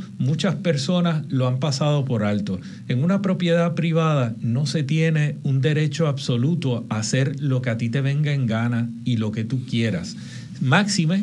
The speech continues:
cuando está dentro de un sistema natural y es un sistema natural reconocido y frágil. Pero aquí hay un problema, y es que igual que como hablábamos en el caso de la P R veintidós,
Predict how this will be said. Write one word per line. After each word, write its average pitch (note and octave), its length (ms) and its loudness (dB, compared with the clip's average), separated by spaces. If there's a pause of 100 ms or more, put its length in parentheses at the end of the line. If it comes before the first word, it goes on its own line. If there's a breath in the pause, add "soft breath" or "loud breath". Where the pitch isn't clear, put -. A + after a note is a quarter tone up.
(140)
cuando B2 280 0
está A#2 300 -2
dentro D#3 600 0
de B2 100 2
un B2+ 160 0
sistema D#3 540 0
natural C3+ 560 0 (260 loud breath)
y A2+ 120 2
es A#2 80 2
un C#3+ 100 2
sistema D3 480 0
natural C3 480 0
reconocido A2+ 880 0 (120)
y A2+ 120 -2
frágil. F2+ 560 -4 (380 loud breath)
Pero E3+ 300 2
aquí D#3 320 -2
hay G#3+ 180 2
un G3+ 200 0
problema, G3 560 0 (200 loud breath)
y C3+ 140 2
es D3 80 2
que D3 140 0
igual F3+ 340 2
que F3+ 180 -2
como E3 240 0
hablábamos D3+ 580 0
en G#2+ 100 0
el G#2 160 0
caso A#2 340 0
de D3 80 2
la C#3+ 180 2
P C#3 140 0
R D3 200 2
veintidós, C#3 560 0